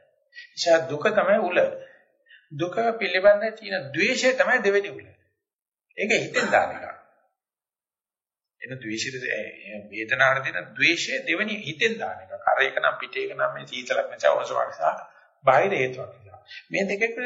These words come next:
තමයි දරන්න බෑ කියලා බුදුහාමුදුරුවෝ කියනවා. ඒ නිසා ඉස්සලාම දුක මෙනෙහි කරන්න ඕනේ. සාමාන්‍ය බ-, අපි කියන කායික දුක. ඒකට යටින් තියෙනවා මේකට නොදකින් නොපතන් කියලා.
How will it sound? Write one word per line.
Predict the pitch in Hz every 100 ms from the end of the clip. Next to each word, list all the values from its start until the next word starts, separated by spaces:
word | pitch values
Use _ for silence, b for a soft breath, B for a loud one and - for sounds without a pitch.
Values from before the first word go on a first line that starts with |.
| 247
තමයි | 233 233
දරන්න | 208 202 202
බෑ | 196 196
කියලා | 202 196
බුදුහාමුදුරුවෝ | 190 165 - 135 -
කියනවා. | 147 - - _ _ _ _ B
ඒ | B 185
නිසා | 185 175
ඉස්සලාම | - 196 185 185
දුක | 190 160 202
මෙනෙහි | 208 107 110
කරන්න | 107 104 104
ඕනේ. | 107 - - - _ _ _ -
සාමාන්‍ය | 110 101 - - _ _ _ 120
බ-, | 120
අපි | 101 -
කියන | 113 110
කායික | 123 135 127
දුක. | 110 110 - _ B B
ඒකට | B 165 220
යටින් | 247 175 151 156 247 285
තියෙනවා | 233 190 208
මේකට | 214 196 214 226
නොදකින් | 196 - 220 240
නොපතන් | 226 190 180 165
කියලා. | 156 139 135 -